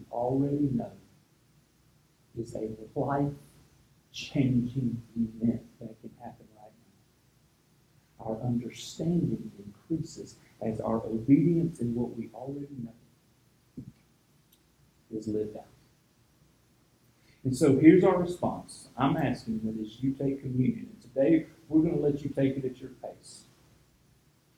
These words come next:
Want you to just sit there and you meditate. I'll pray over it in just a second. But as you remember the sacrifice that Jesus made on the cross, commit to this day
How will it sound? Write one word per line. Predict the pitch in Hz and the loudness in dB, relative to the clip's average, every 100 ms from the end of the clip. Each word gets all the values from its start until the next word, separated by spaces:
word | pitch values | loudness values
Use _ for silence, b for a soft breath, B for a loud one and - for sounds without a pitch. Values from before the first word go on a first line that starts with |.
| _ | _
Want | 143 139 | 0 2
you | 165 185 | 2 0
to | - | 2
just | 156 - | 0 0
sit | 170 170 | -2 -2
there | 156 147 139 | 2 4 4
and | 120 | 2
you | 151 - | 0 -2
meditate. | 151 147 147 147 | -2 -2 -2 -2
I'll | 139 143 | -2 -4
pray | - 139 | -4 0
over | 139 139 139 | 2 2 0
it | |
in | 135 | -4
just | 127 | -10
a | - | -14
second. | - - - _ _ _ _ _ _ _ b b | -16 -16 -16 _ _ _ _ _ _ _ b b
But | 139 | 4
as | 135 131 127 | 6 6 4
you | 156 208 202 | 2 2 4
remember | 175 160 139 131 | 4 4 4 2
the | 127 | 0
sacrifice | 123 - 127 151 - - - 151 151 - | -6 -8 -8 -6 -10 -10 -10 -8 -10 -10
that | - - | -10 -6
Jesus | 131 160 156 160 - | -2 -2 -2 -10 -4
made | 135 120 113 117 | 0 2 0 -2
on | 117 127 | -4 -2
the | 160 | -4
cross, | - 90 - - - _ _ _ _ _ _ _ _ _ _ _ _ _ _ _ _ _ _ _ _ _ _ | -6 -12 -12 -20 -20 _ _ _ _ _ _ _ _ _ _ _ _ _ _ _ _ _ _ _ _ _ _
commit | - 151 143 190 240 - - | -4 2 8 8 8 4 -2
to | 160 | 2
this | 127 165 175 - | 6 6 4 0
day | 110 - | -2 -2